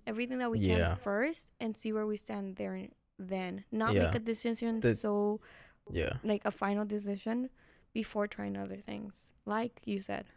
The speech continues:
Speaker 2: Did, I, I can't remember anymore. Did they, um, happen to talk about how far out the wedding was?
Speaker 1: Mm-mm. Not that I remember. Mm-mm.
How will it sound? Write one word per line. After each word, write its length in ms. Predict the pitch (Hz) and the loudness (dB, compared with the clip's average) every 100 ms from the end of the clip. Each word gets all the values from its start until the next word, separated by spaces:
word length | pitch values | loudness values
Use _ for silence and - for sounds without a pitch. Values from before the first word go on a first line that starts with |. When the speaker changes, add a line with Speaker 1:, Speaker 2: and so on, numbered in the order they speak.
| _ _ _ _ _ _ _ _ _ _ _ | _ _ _ _ _ _ _ _ _ _ _
Speaker 2:
Did, 260 | 107 104 92 - - | 4 4 2 -6 -6
I, 100 | 120 | -4
I 200 | 92 95 | -2 -2
can't 160 | - 98 | -2 0
remember 280 | 90 80 82 | 2 2 2
anymore. 380 | 87 90 90 101 _ | 2 2 2 0 _
Did 220 | 98 92 | -4 0
they, 320 | 101 110 139 | 4 6 6
um, 260 | 156 120 101 | 4 4 4
happen 380 | - 90 98 107 | 2 2 4 2
to 60 | 101 | 2
talk 240 | 87 90 | 2 2
about 440 | 90 95 95 - - _ _ _ _ - | 4 6 6 4 -8 _ _ _ _ -2
how 140 | 107 | 0
far 460 | - 87 90 113 - - | 2 4 6 6 0 -2
out 260 | 87 101 - | 2 4 4
the 100 | 120 | 4
wedding 200 | 139 175 | 4 2
was? 240 | 190 208 | 0 -2
Speaker 1:
Mm-mm. 140 | 202 - - | -4 -8 -10
Not 220 | 220 220 220 | -6 -6 -4
that 100 | 226 | -4
I 60 | |
remember. 540 | 208 196 202 214 214 - | -4 -4 -6 -6 -6 -6
Mm-mm. 300 | 220 - - | -8 -8 -8